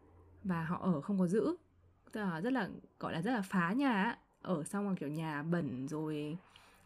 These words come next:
giấy dán tường rách hết hay như thế nào đấy, không đóng tiền điện nước hoặc là vứt rác sai quy định chẳng hạn như thế,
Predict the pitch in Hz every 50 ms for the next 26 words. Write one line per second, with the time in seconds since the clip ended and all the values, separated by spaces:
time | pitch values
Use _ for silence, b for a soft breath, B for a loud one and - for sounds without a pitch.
0 | b - 190 170 165 165 175 196 220 214 175 160 180 190 214 208 180 165 175 226
1 | 254 - - - 294 294 302 - 277 240 226 214 185 165 180 185 180 160 143 143
2 | 160 - - 220 214 196 175 151 151 170 208 233 240 220 185 165 151 151 147 175
3 | - - - - 208 247 277 277 - 233 180 147 143 139 151 160 247 262 - -
4 | - 269 269 294 285 - 254 - - 247 233 226 220 240 226 233 - - - -
5 | 175 165 151 - 170 185 196 185 165 175 240